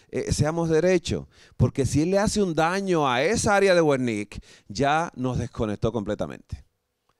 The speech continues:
No hay forma de estudiar la palabra de Dios y poder entender nada. No hay forma de usted ir a una universidad y poder entender las cosas lógicamente, porque hoy en día las personas trabajan ilógicamente. Y usted dice,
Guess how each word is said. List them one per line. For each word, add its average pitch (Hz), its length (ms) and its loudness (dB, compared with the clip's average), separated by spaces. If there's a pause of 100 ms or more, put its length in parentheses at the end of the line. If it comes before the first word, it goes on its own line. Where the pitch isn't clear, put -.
(160)
No 95 80 -12
hay 95 100 -6
forma 127 480 -2
de 110 80 -4
estudiar 101 360 -6
la 104 120 -4
palabra 98 360 -2
de 98 120 -2
Dios 104 440 -4 (200)
y 107 100 -8
poder 98 280 -4
entender 92 420 -8
nada. 82 360 -14 (520)
No 113 100 -4
hay 107 100 -2
forma 143 360 -2
de 139 80 0
usted 123 220 -4
ir 139 200 -2
a 131 40 0
una 123 120 -2
universidad 117 500 -2
y 104 60 -2
poder 107 220 0
entender 120 320 0
las 123 140 -2
cosas 120 260 -4
lógicamente, 107 720 -2 (280)
porque 101 260 -12
hoy 117 140 -2
en 120 100 -6
día 117 160 0
las 123 120 0
personas 117 420 -4
trabajan 107 580 -4 (640)
ilógicamente. 107 1080 -4 (840)
Y 113 40 -12
usted 131 120 -6
dice, 113 280 -10